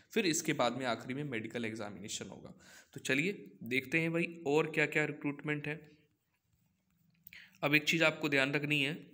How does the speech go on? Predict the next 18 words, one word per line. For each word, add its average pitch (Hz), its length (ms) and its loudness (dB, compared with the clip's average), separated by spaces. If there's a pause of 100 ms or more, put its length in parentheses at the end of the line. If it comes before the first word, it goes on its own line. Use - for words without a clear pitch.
(120)
<clears throat> 165 340 -2 (1900)
यहाँ 139 220 0
पर 143 160 -2
आ 139 60 4
जाते 135 280 0
हैं 156 160 -4
जो 151 100 -4
कि - 180 -8
है 139 280 -8
एजुकेशन 131 480 -6
क्वालिफिकेशन। 120 720 -8
क्वालिफिकेशन 170 680 0
आपकी 151 280 -2
मिनिमम 135 440 -4
ट्वेल्थ 123 360 -4
पास 139 240 -4
होनी 143 200 -2
चाहिए, 143 460 -4